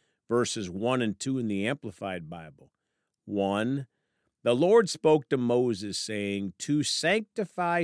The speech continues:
to me,'" that is, set apart for my purpose,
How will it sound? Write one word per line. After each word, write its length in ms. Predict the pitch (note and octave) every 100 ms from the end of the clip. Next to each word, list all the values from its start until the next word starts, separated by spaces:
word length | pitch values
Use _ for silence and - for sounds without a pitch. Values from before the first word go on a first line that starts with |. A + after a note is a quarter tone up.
| D#3+
to 120 | -
me,'" 460 | B2 C3 C3 F2+ D#2 _ _ _ _ -
that 260 | G2 C#3 D3
is, 220 | A#2 G#2
set 480 | - - C3+ E3+ -
apart 580 | F#3+ - - D3+ F#2+ -
for 220 | - G#2
my 420 | G2 G2 G2 A#2
purpose, 720 | B2+ - C3 - F2+ E2 -